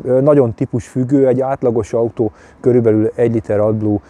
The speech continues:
egy ilyen ezer-ezerötszáz kilométerre elég. Nyilván egy nagyobb méretű autónál ez a fogyasztás egy kicsit magasabb, tehát az azt jelenti, hogy ha veszünk egy tíz literes kannával,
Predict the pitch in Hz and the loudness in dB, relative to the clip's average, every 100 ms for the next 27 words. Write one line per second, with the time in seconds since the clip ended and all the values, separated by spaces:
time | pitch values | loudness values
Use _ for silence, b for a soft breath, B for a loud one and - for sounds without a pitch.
0 | B 104 98 98 110 107 101 104 101 98 | B -6 -4 -2 0 0 2 2 0 -2
1 | 98 87 - 101 98 98 - 98 98 95 | -6 -6 -4 -2 -2 -4 -4 -4 -2 -2
2 | 95 - - 123 131 120 120 123 120 110 | -4 -8 -6 0 2 2 -2 -6 -2 -2
3 | 107 104 101 110 107 104 107 101 101 - | -2 -4 -4 -4 -2 -2 0 -2 -2 0
4 | 101 104 - 104 101 98 92 B B 107 | 0 0 -2 -4 0 -2 -4 B B -6
5 | 95 - 101 92 - 98 - 98 - - | -4 -2 -4 -4 -4 -6 -4 -6 -8 -20
6 | - - - 104 107 107 98 - 117 - | -10 -6 -4 -2 0 0 0 0 -2 -2
7 | 107 117 127 - 113 110 120 104 - 113 | -2 0 0 0 -2 -2 -2 -2 -2 -4
8 | - 107 98 113 110 107 101 98 110 110 | -2 -2 0 0 -2 -2 -2 -2 -4 -2
9 | 107 107 107 | 0 2 0